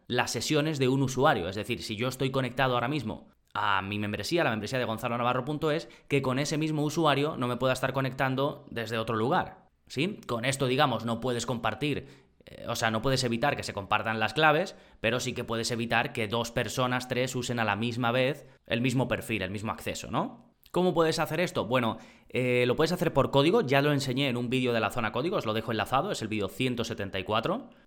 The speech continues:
o lo puedes hacer con un plugin, eh, por ejemplo hay uno que se llama Logged In,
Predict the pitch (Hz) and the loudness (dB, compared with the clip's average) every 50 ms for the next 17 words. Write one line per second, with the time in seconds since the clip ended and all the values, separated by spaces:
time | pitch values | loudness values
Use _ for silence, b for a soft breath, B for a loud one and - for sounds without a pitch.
0 | B - - 180 196 175 139 143 135 - - - - - 113 107 104 90 98 92 | B 2 4 6 6 8 6 6 4 4 4 0 0 0 2 0 0 0 -2 -2
1 | 80 95 127 - 226 - - - - - 98 - 110 101 - 117 113 113 110 110 | -2 -2 -4 -4 -6 -8 -12 -14 -8 -6 -4 -4 -4 -4 -4 -2 0 0 2 2
2 | 117 117 110 - 110 104 104 107 107 110 110 110 110 104 104 110 117 117 117 - | 0 0 -2 -2 0 0 0 2 2 2 4 4 2 2 2 2 2 2 0 -6
3 | - - 110 104 92 80 73 - - _ _ | -6 -4 -2 -2 -2 -4 -8 -12 -18 _ _